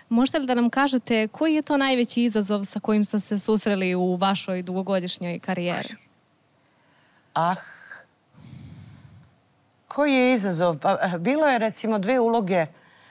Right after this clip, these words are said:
Speaker 2: su za mene, o, kojih sam se bojala.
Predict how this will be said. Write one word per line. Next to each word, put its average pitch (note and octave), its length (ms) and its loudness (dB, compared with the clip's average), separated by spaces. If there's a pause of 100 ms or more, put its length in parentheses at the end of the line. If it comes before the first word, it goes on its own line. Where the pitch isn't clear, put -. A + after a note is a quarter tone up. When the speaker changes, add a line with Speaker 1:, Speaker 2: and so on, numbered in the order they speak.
(140)
Speaker 2:
su - 180 -4
za E3+ 140 0
mene, F#3 300 2 (240)
o, D3 40 -2
kojih E3+ 300 0
sam D3 120 -2
se C#3+ 180 0
bojala. A#2+ 500 2